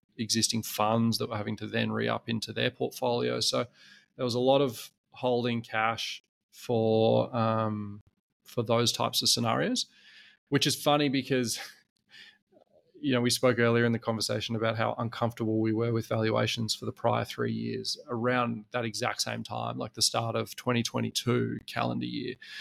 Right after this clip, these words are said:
we got really excited about valuations for the first time in a long time, and we were eager to deploy. And, um,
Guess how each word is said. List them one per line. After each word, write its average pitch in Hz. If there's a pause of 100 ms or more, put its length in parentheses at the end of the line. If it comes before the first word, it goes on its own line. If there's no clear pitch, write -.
(340)
we 120
got 127
really 123
excited 143
about 120
valuations 123
for -
the 110
first 131
time 117
in 113
a 113
long 120
time, 113
and 107
we 110
were 110
eager 120
to 113
deploy. 113 (460)
And, 117
um, 110